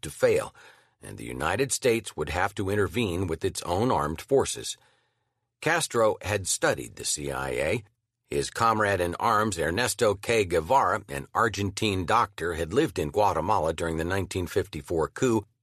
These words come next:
and seen the C I A's tactics close up. Castro and Guevara fully expected the United States to mount a Guatemala-style operation against them, so they took every defensive measure that Arpents had not.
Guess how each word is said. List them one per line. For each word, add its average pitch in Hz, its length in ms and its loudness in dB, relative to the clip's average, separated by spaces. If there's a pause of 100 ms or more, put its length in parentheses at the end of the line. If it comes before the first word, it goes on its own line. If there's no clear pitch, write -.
(140)
and 71 180 -4
seen 135 340 2
the 87 100 2
C 101 200 0
I 95 120 0
A's 95 240 0
tactics - 560 -4
close - 400 2
up. 113 240 -2 (640)
Castro 151 500 4
and 110 160 2
Guevara 90 560 2
fully 147 400 2
expected 120 500 -2
the 85 80 -6
United 85 400 0
States 92 360 -2
to - 120 -4
mount 95 300 0
a 87 40 -4
Guatemala-style 113 1040 2
operation 95 640 0
against 69 380 -4
them, 53 220 -8 (320)
so - 200 -4
they 101 240 2
took 123 340 0
every 123 320 2
defensive 107 580 0
measure 101 340 0
that 90 200 2
Arpents 82 580 -2
had 90 220 -4
not. 110 340 0